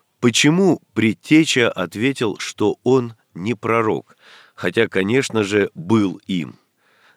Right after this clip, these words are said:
Дело в том, что иудеи подразумевали здесь не вообще пророка, а пророка в единственном роде — того, о ком говорил Моисей народу израильскому:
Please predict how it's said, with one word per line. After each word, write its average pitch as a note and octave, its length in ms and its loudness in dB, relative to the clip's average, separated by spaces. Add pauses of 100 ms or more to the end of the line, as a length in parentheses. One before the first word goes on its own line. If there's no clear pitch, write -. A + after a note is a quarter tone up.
Дело F#2+ 340 0
в - 120 -10
том, B2 260 0 (280)
что - 460 -2
иудеи A2 640 0
подразумевали A2 1040 0
здесь G#2+ 480 -6 (260)
не A#2+ 400 -2
вообще G#2+ 720 -2
пророка, F#2 800 -2 (380)
а F2+ 320 0 (240)
пророка E2 1040 -2 (320)
в - 80 -20
единственном E2 920 -4
роде — D#2 440 -4 (420)
того, F2 540 0 (440)
о D#2 120 -10
ком A2 520 0 (360)
говорил E2 500 -2
Моисей F2 760 -4 (100)
народу D#2+ 560 -6
израильскому: E2+ 880 -6